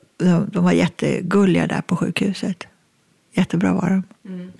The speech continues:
Speaker 2: Så det var där det vände, det där halvåret du satt
Speaker 1: Ja,
Speaker 2: där?
Speaker 1: för att där fick jag alltså medicinen. Och det är den som hjälper mig. Och jag, som sagt, jag, eh,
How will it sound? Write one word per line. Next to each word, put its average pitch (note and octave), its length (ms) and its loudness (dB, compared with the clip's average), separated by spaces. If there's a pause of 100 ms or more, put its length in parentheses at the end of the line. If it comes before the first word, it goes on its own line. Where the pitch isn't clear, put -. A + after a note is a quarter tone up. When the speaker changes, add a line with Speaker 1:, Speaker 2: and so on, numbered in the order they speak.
(260)
Speaker 2:
Så - 140 -10
det D3 80 0
var C#3 80 2
där F3 180 2
det D3 100 0
vände, C#3+ 400 2
det C3 100 2
där A#2+ 80 2
halvåret C3+ 520 0
du B2 100 2
satt C3 260 0
Speaker 1:
Ja, G#2+ 60 2
Speaker 2:
där? G#2+ 80 -2 (360)
Speaker 1:
för - 160 -4
att A#3 140 -4
där A3 200 0
fick C4 260 -2
jag G#3+ 80 2
alltså F#3 160 2
medicinen. G3 800 2 (360)
Och G#3 100 2
det G3 80 4
är G3 60 4
den A3+ 220 2
som G3+ 160 2
hjälper G#3+ 300 0
mig. G3+ 320 0 (420)
Och G3 120 2
jag, G3 280 2
som G#3 160 2
sagt, F#3+ 420 0 (440)
jag, F3 520 2
eh, F3 200 4